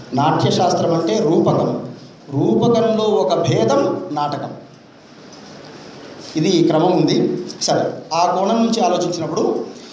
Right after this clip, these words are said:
తెలంగాణ ప్రాంతం నుంచి నాటకానికి సంబంధించిన,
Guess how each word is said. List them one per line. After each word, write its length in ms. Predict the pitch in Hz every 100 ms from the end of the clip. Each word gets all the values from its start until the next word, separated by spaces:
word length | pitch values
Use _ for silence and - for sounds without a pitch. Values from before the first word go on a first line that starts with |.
| - - -
తెలంగాణ 500 | 170 - 247 247 240
ప్రాంతం 560 | 226 220 190 185 180 165
నుంచి 480 | 160 156 233 - -
నాటకానికి 800 | 139 160 208 262 254 240 226 208
సంబంధించిన, 1120 | 190 180 175 180 175 170 165 175 196 226 -